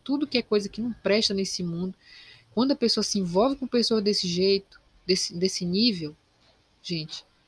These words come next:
é como se você mesmo não tivesse se respeitando, porque quando você se respeita,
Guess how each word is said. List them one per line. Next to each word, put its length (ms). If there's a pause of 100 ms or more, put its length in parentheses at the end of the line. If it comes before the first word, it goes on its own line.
é 60
como 220
se 120
você 300
mesmo 180
não 100
tivesse 360
se 80
respeitando, 720
porque 300
quando 340
você 220
se 140
respeita, 920